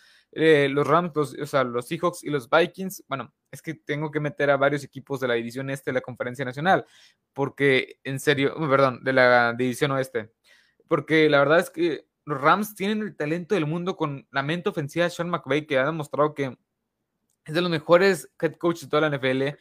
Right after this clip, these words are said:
También está, este, los Seahawks, que no, no los puedo descartar. Está Russell Wilson y Pete Carroll ahí,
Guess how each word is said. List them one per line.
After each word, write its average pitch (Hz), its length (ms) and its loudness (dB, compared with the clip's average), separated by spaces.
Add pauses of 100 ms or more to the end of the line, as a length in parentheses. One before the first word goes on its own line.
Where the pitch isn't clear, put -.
(280)
También 143 500 2
está, 151 540 4
este, 143 340 -2
los 131 160 -2
Seahawks, - 440 -2
que 147 100 -8
no, 151 220 -2
no 165 260 -2
los 214 240 0
puedo 190 300 0
descartar. 151 640 0
Está 170 260 0
Russell 180 380 0
Wilson 170 320 -4
y 135 40 -6
Pete 165 220 -6
Carroll 151 320 0
ahí, 151 260 0